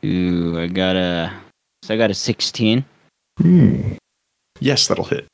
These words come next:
Speaker 1: For sixteen damage.
Speaker 2: Ooh. Would you like to kill this creature?
Speaker 1: Yes.
Speaker 2: All right. Starvin,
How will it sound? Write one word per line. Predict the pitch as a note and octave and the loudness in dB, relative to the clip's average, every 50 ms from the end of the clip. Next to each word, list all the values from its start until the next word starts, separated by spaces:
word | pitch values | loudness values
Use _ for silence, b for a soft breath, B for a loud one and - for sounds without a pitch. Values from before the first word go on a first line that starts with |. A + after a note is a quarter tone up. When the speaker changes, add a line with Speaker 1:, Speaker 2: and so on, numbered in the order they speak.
| _ _ _ _ _ _ _ _ _ _ | _ _ _ _ _ _ _ _ _ _
Speaker 1:
For | - - A#2 G#2 F#2+ E2+ D#2+ | -8 -2 0 2 2 2 0
sixteen | F2 - - - - - - B2 - - - - - C#3 C3 B2+ B2+ | -2 -4 -4 -4 -4 -4 -4 -4 -4 -4 -6 -4 -2 0 2 2 2
damage. | B2 B2 B2+ C#3+ E3 E3+ E3 - - _ _ _ _ _ _ _ - | 2 2 0 0 0 -2 -4 -8 -12 _ _ _ _ _ _ _ 0
Speaker 2:
Ooh. | D#4 D#4+ - - - - - - - - _ _ _ _ _ _ _ _ - - | 2 2 2 2 -2 -6 -8 -12 -16 -20 _ _ _ _ _ _ _ _ -10 -4
Would | - G2+ A#2+ C3+ | 0 0 2 2
you | D3+ D#3+ | 2 2
like | D3+ C#3+ - | 2 2 0
to | D3+ C#3 | -2 -4
kill | - - - - - - F3+ F3 C#3 G#2+ | -4 -6 -10 -6 -2 0 2 2 2 2
this | F#2 - - - | 2 2 0 0
creature? | - - - F#2+ - - - - - - - - _ _ _ _ _ _ _ | 0 -2 -4 -4 -2 -4 -4 -4 -6 -14 -16 -18 _ _ _ _ _ _ _
Speaker 1:
Yes. | - G2+ G2+ G2 F#2 - - - - - - - - - - _ _ _ _ _ _ _ - | -4 -2 0 0 -2 -2 -4 -4 -4 -4 -4 -6 -8 -10 -16 _ _ _ _ _ _ _ -4
Speaker 2:
All | - G2 F#2 | -2 0 0
right. | E2+ E2+ - - - _ _ _ _ _ _ _ _ _ _ _ _ _ _ _ - | 0 -2 -4 -8 -12 _ _ _ _ _ _ _ _ _ _ _ _ _ _ _ -4
Starvin, | - - - G2 F#2+ F#2 F#2 F2 D#2+ | -4 0 2 2 2 2 0 -2 -4